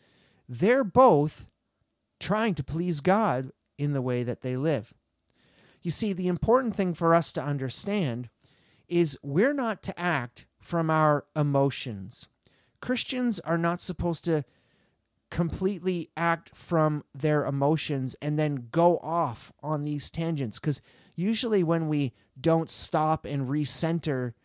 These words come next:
ourselves to the Word of God, we act on our emotions and we get angry about things. We get judgmental, and that really is coming from the flesh. That's not coming from the Spirit of God.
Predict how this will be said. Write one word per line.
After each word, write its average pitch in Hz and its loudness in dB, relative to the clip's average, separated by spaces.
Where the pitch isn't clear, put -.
ourselves 135 -2
to 156 -4
the 139 -4
Word 139 0
of 113 -4
God, 143 2
we 147 -2
act 143 -4
on 143 0
our 131 2
emotions 131 2
and 131 -4
we 143 -2
get 143 -4
angry 175 -2
about 113 -6
things. 123 -10
We 156 -2
get 151 0
judgmental, 143 0
and 160 -2
that 208 2
really 151 0
is 143 -2
coming 160 -2
from 135 -4
the 110 -8
flesh. - -14
That's 208 -2
not 202 -2
coming 156 -4
from 139 -6
the 127 -4
Spirit 113 -4
of 104 -12
God. 92 -12